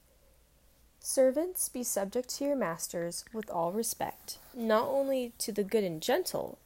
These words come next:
but also to the unjust. For this is a gracious thing, when, mindful of God, one endures sorrows while suffering unjustly.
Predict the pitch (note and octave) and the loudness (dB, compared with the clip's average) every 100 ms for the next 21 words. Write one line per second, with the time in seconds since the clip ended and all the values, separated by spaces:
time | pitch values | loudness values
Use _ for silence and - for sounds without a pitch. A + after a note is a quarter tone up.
0 | - - G#3 G#3+ C#4 - F3 - F#3 E3 | -20 -2 2 4 4 4 0 -2 -2 -2
1 | C#3+ D3 - E3+ - - - - - - | -2 -4 -2 -2 -2 -4 -4 -8 -14 -20
2 | - - - B3 D4+ E4 A#3+ G3 - G3+ | -20 -20 -2 2 2 2 2 0 2 2
3 | A3 F3 - - - - - - _ - | 2 0 0 0 -4 -6 -14 -20 _ -12
4 | - F#3+ F#3+ A3 B3+ B3+ E3 E3+ G3+ C4 | 2 4 6 4 -2 0 2 2 2 2
5 | C4 - A#3+ F3 D#3 F#3 - - - - | 2 2 2 2 0 -4 -12 -20 -20 -2
6 | A3 A3 B3 A3+ A3 A#3 - F3+ F3 F#3 | 2 4 2 2 2 2 2 2 4 4
7 | G#3+ G#3+ G#3 G#3 - E3+ - F#3 F#3 F3+ | 2 0 0 0 0 -2 -2 -2 -2 -4
8 | E3+ - - - - C#2+ | -4 -4 -2 -2 -4 -10